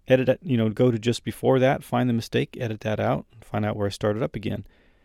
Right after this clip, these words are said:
So really, I only spend about fifteen minutes editing each podcast episode. And I know you're probably saying, "Oh, yeah, I could tell there's, there's continuity issues." Well,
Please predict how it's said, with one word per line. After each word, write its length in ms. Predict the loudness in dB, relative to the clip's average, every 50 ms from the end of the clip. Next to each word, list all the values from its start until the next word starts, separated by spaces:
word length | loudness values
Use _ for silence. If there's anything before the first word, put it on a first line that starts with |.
| _ _ _ _ _
So 240 | -4 2 4 4 4
really, 360 | 6 6 4 4 6 4 4
I 160 | 2 2 0
only 180 | 0 0 0 -2
spend 280 | -4 -4 -2 -2 0
about 200 | 2 2 0 0
fifteen 520 | -2 -4 -4 -4 -4 -6 -6 -4 -2 -2 0
minutes 340 | 0 0 -2 -4 -6 -8 -10
editing 480 | -6 -6 -6 -4 -4 -6 -8 -8 -12 -16 _ _ _ _ _ _ -4
each 260 | -4 -4 -4 -6 -16 -18 -20 _ -6
podcast 540 | -2 -2 -2 -2 -2 -4 -6 -6 -6 -6 -8
episode. 460 | -10 -8 -10 -14 -12 -12 -14 -14 -16 -20 -20 _ _ _ _ _ _ _ _ _ _ _ _ _ _ _ _ _ _ _ _
And 440 | -4 -4 -2 -2 -2 -4 -6 -8 -8 -6
I 80 | -2
know 300 | -2 -2 -2 -2 -4 -6 -10
you're 80 | -10 -4
probably 220 | -2 0 0 0
saying, 280 | -2 -4 -4 -4 -2 0
"Oh, 160 | 2 2 4
yeah, 200 | 4 6 4 4
I 100 | 4 2
could 180 | 2 -2 -2 0
tell 240 | 2 2 4 4
there's, 280 | 4 2 0 -2 -4 -10 _ -10
there's 140 | -10 -8
continuity 600 | -4 -2 -2 0 0 2 2 4 4 4 2 2 0
issues." 320 | -2 -4 -6 -8 -6 2
Well, 240 | 4 6 6 6 4